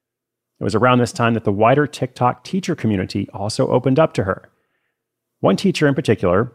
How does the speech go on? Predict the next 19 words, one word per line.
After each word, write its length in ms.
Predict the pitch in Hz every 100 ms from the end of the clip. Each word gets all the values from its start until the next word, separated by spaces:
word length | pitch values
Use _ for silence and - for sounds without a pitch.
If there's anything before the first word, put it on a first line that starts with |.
| _ -
known 200 | 98 104
as 220 | 98 -
Missus 300 | 98 113 98
Bench, 420 | 123 95 - - _ _ _ -
was 140 | 113
incredibly 460 | 113 - 147 160 135
helpful 360 | 120 117 113
in 100 | 101
giving 240 | 95 107 127
Rebecca 380 | 120 107 101 107
advice 540 | 95 98 92 - - -
on 80 | 90
how 160 | 95
to 80 | 110
grow 200 | 110 110
her 120 | 113
following 540 | - 95 98 95 95 95 _ _ _ -
and 200 | 123 -
maybe, 580 | 113 180 170 147 127 _